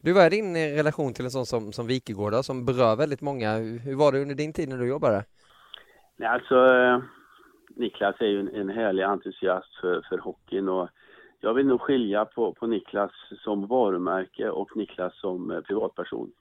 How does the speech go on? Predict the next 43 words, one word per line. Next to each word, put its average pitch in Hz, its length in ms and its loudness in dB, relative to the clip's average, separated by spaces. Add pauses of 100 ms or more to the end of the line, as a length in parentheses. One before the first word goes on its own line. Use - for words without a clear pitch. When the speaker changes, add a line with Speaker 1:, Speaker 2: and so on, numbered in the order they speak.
Speaker 1:
Hur - 100 -12
menar 135 180 0
du? 120 60 2
Speaker 2:
Jag 170 80 0
ska 85 80 -8
vara 87 80 -2
riktigt - 240 -12
ärlig. 87 140 -10 (460)
Nej, 120 180 0
han, 110 340 0
eh, 104 160 -2
han 107 220 -2
har 117 240 0
ju 101 80 -2
en, 131 220 -2
eh, 131 180 0 (240)
firma 117 480 0
som 131 160 -6
han 113 140 -2
ska 110 180 -2
sköta 107 440 0
och 98 140 -6
han, 107 280 -4
eh, 104 160 -2 (420)
han 107 120 -8
kry-, 131 200 -8
kryper 151 380 -4
in 107 180 2
i 107 40 2
en 135 140 2
roll, 104 400 2 (420)
spelar 117 320 0
en 123 120 -2
roll 107 240 0
när 143 100 -4
han, 113 340 -2
eh, 101 200 -2 (680)
eh, - 300 -6
är 120 100 2
expert 98 440 -2 (100)
då, 113 100 0
och, 95 560 0
och - 80 -10